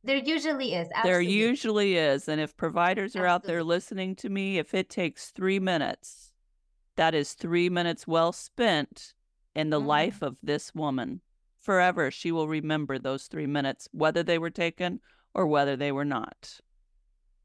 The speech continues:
Speaker 1: Yeah, I, I agree with that. And I think that's really important for providers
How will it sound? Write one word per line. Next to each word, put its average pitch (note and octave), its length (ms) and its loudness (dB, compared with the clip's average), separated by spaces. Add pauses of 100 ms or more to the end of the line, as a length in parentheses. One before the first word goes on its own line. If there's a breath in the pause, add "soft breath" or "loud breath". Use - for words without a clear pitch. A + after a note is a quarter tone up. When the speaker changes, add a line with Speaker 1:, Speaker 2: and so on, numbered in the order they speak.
(680)
Speaker 1:
Yeah, F#3 320 0
I, C4+ 320 2
I A#3+ 60 2
agree A3+ 260 -2
with A3+ 160 -2
that. A#3+ 180 4
And G#3+ 140 -2
I G#3 80 -2
think A3 180 -12
that's G#3+ 280 -2
really G3 200 -6
important G3+ 420 -4 (100)
for G3 180 -6
providers E3+ 800 -4